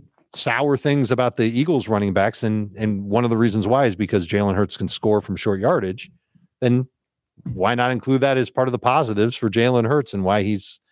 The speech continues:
a good start for fantasy managers this week? He's a top ten fantasy quarterback, and it's not like they're going to run every single play against the Jets. I do expect them to be run heavy, but when they do throw, there's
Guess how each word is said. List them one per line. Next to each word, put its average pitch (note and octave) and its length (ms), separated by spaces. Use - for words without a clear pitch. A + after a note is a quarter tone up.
a G#2+ 140
good C#3 340
start E2+ 460
for A2+ 120
fantasy G2+ 440
managers F2 560
this - 200
week? - 160
He's E2 160
a F2+ 60
top A#2 280
ten A2+ 200
fantasy G#2 400
quarterback, F2+ 680
and A#2+ 160
it's B2 160
not C#3+ 140
like C3+ 160
they're A#2+ 100
going A2 220
to G#2 60
run G2+ 300
every G#2+ 320
single E2+ 280
play A#2+ 260
against F#2+ 300
the F2+ 60
Jets. F#2 220
I A2+ 120
do E3 180
expect A#2+ 360
them G#2 100
to F2+ 60
be F#2 120
run F2 280
heavy, G2+ 420
but A#2 120
when A#2+ 160
they A#2+ 100
do A#2+ 180
throw, G#2+ 320
there's A2 300